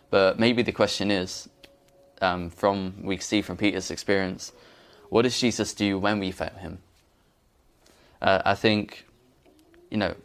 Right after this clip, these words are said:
well, we, we see that after the text, and Jesus, after looking, looking straight at Jesus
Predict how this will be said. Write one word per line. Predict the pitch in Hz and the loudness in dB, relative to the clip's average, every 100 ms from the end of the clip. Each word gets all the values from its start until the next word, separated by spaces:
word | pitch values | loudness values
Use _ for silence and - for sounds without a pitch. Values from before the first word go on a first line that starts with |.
| _ | _
well, | 101 95 - - _ _ _ - - _ _ | 0 0 -4 -20 _ _ _ -20 -20 _ _
we, | - 98 | -2 0
we | 95 | 0
see | 98 127 | 2 4
that | 110 | 6
after | 90 101 98 | 4 2 -2
the | 87 | 0
text, | - 104 - - - - - - | 2 2 0 -14 -14 -20 -12 -4
and | 92 90 | -4 -2
Jesus, | 113 117 117 101 - - - _ _ _ | 0 0 2 0 -2 -8 -14 _ _ _
after | - 107 - 95 | 0 0 2 2
looking, | 101 117 117 101 95 92 | 4 2 2 0 -2 -2
looking | 104 - 110 | -2 0 -2
straight | - 113 92 | 2 2 2
at | 95 | 0
Jesus | 98 101 95 87 - - | 0 0 0 -4 -6 -12